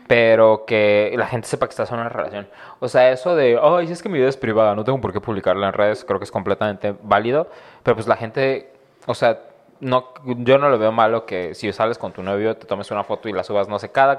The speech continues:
cierto tiempo, o que subas una story de que festejaron tal cosa. Yo no veo nada de malo. O sea, que la gente sepa que estás en una relación creo que está bien,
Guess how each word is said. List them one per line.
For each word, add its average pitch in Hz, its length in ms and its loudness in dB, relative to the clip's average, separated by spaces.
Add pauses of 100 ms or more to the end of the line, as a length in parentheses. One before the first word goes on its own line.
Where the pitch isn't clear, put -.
(120)
cierto 110 320 -4
tiempo, 117 580 -2 (340)
o 110 140 -4
que 107 100 -8
subas 117 280 -4
una 113 100 -12
story 110 560 2
de 95 160 0
que 98 100 -6
festejaron 104 580 -6
tal 101 200 0
cosa. 110 320 -2 (380)
Yo 120 100 -2
no 127 120 -2
veo 123 120 2
nada 120 200 2
de 117 60 0
malo. 98 300 0
O - 60 -6
sea, - 120 -8
que 110 100 -4
la 107 60 0
gente 117 200 -6
sepa 127 180 -8
que - 40 -20
estás 113 200 -6
en 120 60 -4
una 113 120 0
relación 95 360 -6
creo 104 120 -14
que - 60 -20
está - 140 -4
bien, 120 200 -2